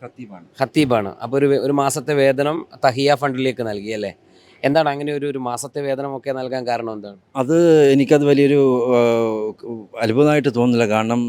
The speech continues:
Speaker 1: ആ, അത് ഒരു, വളരെ ചെറിയൊരു, ആ, എമൗണ്ടാണ്,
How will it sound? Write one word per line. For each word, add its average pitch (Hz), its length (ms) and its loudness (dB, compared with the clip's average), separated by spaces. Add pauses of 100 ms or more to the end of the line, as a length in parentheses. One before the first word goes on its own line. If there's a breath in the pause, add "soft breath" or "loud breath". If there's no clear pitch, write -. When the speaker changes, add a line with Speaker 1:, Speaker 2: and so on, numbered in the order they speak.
(340)
Speaker 1:
ആ, 110 240 -10 (340)
അത് 110 140 0 (120)
ഒരു, 120 240 0
വളരെ 143 220 2
ചെറിയൊരു, 139 680 2 (360)
ആ, 113 360 -4
എമൗണ്ടാണ്, 104 520 0